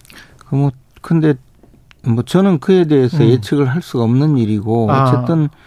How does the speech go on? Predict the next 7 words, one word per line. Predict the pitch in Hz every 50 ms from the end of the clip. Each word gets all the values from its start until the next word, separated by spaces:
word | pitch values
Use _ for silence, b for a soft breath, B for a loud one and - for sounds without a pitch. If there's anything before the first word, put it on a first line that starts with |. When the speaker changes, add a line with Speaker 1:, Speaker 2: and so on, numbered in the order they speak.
| B B B B B _
Speaker 1:
대통령에게 | - 147 - - 185 190 190 185 180 175 165 160 156 151 147 143 135 131 123 123 - - - 127 120 113 123 120 117 117 113 110 107 -
그 | - 120 113 110 107 107 107 107 113 - b b b b b b _
뭐 | 104 104 110
이런 | 127 127 139 131 135 123 117 - - _ _
고속도로 | - - 123 120 139 139 - - 151 127 120 113
노선을, | 104 107 110 117 117 - - 139 127 127 127 120 117 113 107 101 98 b b b b b b b b b b -
어, | - - 98 98